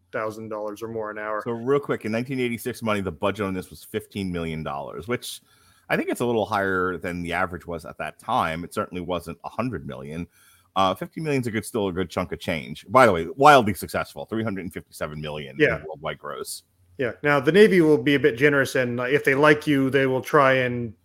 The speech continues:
Speaker 1: see if they can get you the shot you want doing something they would be doing anyway.
Speaker 2: Mm-hmm. Sure.
Speaker 1: Yeah. But, but if you say, "I want you to specifically to do this, this, and this," and they have to specifically go do that,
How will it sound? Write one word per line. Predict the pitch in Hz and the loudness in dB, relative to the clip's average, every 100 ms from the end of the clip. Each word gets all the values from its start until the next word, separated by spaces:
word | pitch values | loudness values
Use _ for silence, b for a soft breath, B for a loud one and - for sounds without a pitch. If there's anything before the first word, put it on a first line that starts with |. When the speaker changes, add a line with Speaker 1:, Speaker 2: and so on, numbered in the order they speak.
| - - | -20 -16
Speaker 1:
see | - 170 | 2 4
if | 151 | 6
they | 147 | 4
can | 143 | 4
get | 143 151 | 2 2
you | |
the | 151 | 2
shot | 139 - 151 | 2 6 4
you | 156 147 | 4 4
want | 143 135 | 4 2
doing | 127 156 151 | 2 6 6
something | 131 147 151 135 | 4 0 0 2
they | 135 | 2
would | 127 | 2
be | 131 | 0
doing | 131 127 127 | 0 -2 0
anyway. | 151 143 117 110 - _ _ - | 0 2 0 -4 -10 _ _ -2
Speaker 2:
Mm-hmm. | 101 90 82 - | 0 0 -4 -4
Sure. | - 87 - - | 0 0 -2 -10
Speaker 1:
Yeah. | 117 110 _ | -10 -10 _
But, | 147 147 156 | 4 4 6
but | 151 | 6
if | |
you | 147 190 | 6 4
say, | 175 180 | 6 8
"I | 170 160 | 8 8
want | 180 180 | 8 6
you | 165 | 4
to | 151 | 2
specifically | - 127 151 147 151 | -2 0 2 4 4
to | 135 | 4
do | 139 | 2
this, | 131 156 151 | 4 4 4
this, | 160 151 | 2 4
and | 131 | 6
this," | 151 | 6
and | 147 | 6
they | 135 | 2
have | 147 | 4
to | 147 | 2
specifically | - 120 131 139 147 | -2 -8 -4 2 2
go | 139 143 | 4 4
do | 120 143 | 4 6
that, | 147 147 | 8 8